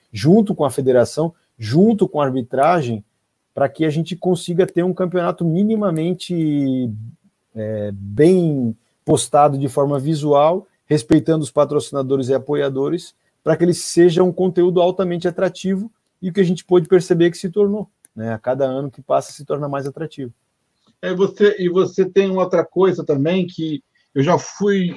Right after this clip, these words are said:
Speaker 2: é, é, procurado uma vez, mas as conversações pararam. Eu tive uma oferta de uma casa de aposta, cara, pra transmitir os meus jogos. Eles querem
Speaker 1: Uhum.
Speaker 2: transmitir o meu jogo, eles fazem toda a produção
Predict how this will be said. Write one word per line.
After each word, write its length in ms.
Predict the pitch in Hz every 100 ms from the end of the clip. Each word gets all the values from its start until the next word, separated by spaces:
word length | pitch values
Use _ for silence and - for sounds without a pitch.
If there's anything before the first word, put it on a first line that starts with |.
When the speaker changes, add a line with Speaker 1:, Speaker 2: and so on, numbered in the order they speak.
| -
Speaker 2:
é, 200 | 151 143
é, 40 |
procurado 720 | 135 175 - 143 147 180 156
uma 180 | 139 127
vez, 460 | 123 190 190 - _ _ _ -
mas 240 | 135 127
as 120 | 131
conversações 720 | - 135 143 143 135 - 143
pararam. 420 | - 127 135 165 170
Eu 60 |
tive 200 | 127 196
uma 120 | 220
oferta 760 | 147 - 160 208 - - 107 95 _ _ _ _ _ _ 127
de 100 | 147
uma 140 | 175
casa 340 | - 190 196
de 80 | 185
aposta, 720 | 170 - 156 190 185 - 120
cara, 320 | - 117 113 -
pra 180 | - 165
transmitir 1040 | - 202 240 269 202 226 180 - 202 247
os 120 | 233
meus 300 | 185 220 214
jogos. 540 | 135 180 240 123 95 _ _ _ _
Eles 440 | - 233 269 202 -
querem 340 | 208 240 269
Speaker 1:
Uhum. 60 | -
Speaker 2:
transmitir 560 | 233 202 202 185 -
o 40 | 233
meu 160 | 226
jogo, 380 | 151 185 220 220
eles 160 | 220 185
fazem 320 | 220 208 185
toda 160 | 226 233
a 40 |
produção 600 | 208 190 175 214 233